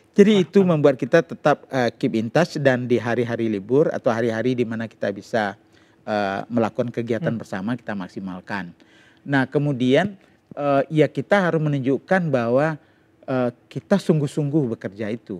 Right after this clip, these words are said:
Speaker 2: Oke.
Speaker 1: Supaya staf kita baik staf administrasi maupun yang lain tahu bahwa walaupun jadwal kita kan mereka nggak tahu.
Speaker 2: Hmm, hmm, hmm,
Speaker 1: Kadang-kadang
Speaker 2: hmm.
Speaker 1: mereka, dia nggak lihat kita di mana.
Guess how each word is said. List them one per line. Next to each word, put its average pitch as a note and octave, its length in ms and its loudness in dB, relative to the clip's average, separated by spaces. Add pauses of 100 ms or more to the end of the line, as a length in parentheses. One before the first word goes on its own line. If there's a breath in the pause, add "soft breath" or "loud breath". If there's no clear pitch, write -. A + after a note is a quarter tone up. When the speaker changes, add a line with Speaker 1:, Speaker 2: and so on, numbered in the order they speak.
(140)
Speaker 2:
Oke. C#3+ 400 -2
Speaker 1:
Supaya B2 640 2
staf A#2+ 260 -4
kita C3+ 300 -2
baik B2 240 0
staf - 300 -8
administrasi G#2+ 720 -8
maupun B2 260 -6
yang A#2 140 -4
lain D3 240 -4
tahu C#3+ 340 -2 (420 soft breath)
bahwa C#3 260 4
walaupun E3+ 460 2
jadwal D3+ 320 6
kita G#3 160 0
kan A3+ 160 0
mereka G3+ 260 0
nggak F#3 220 -2
tahu. G#2 240 0
Speaker 2:
Hmm, F3+ 160 2
hmm, D#3+ 240 -4
hmm, D#3 160 -14
Speaker 1:
Kadang-kadang D3 300 2
Speaker 2:
hmm. F3 80 0
Speaker 1:
mereka, D3 160 -2 (100)
dia C#3+ 220 2
nggak C3 200 -2
lihat B2+ 220 2
kita - 220 -4
di A#2+ 100 0
mana. G2+ 300 -6